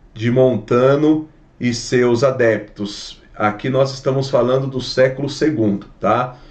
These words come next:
E até dito, digo isso, lembrei a data, porque Tertuliano, uma das mentes mais brilhantes,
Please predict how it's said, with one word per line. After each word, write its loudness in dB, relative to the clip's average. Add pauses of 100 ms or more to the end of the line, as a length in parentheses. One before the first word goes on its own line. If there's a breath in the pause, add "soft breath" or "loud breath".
(360 loud breath)
E -4
até 2
dito, -2
digo -4
isso, -2
lembrei 2
a 2
data, 0
porque -2
Tertuliano, 0
uma 0
das 0
mentes -6
mais -2
brilhantes, -2